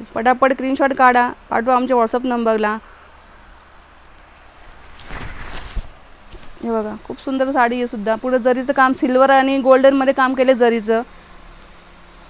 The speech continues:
तुम्हाला ब्लाऊज पीस याचं रनिंग भेटणार आहे.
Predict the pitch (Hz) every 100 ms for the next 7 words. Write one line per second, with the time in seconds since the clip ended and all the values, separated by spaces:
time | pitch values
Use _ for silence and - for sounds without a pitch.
0 | - - - 247 262 269 269 240 262 277
1 | - 285 277 285 269 285 302 269 233 247
2 | 240 240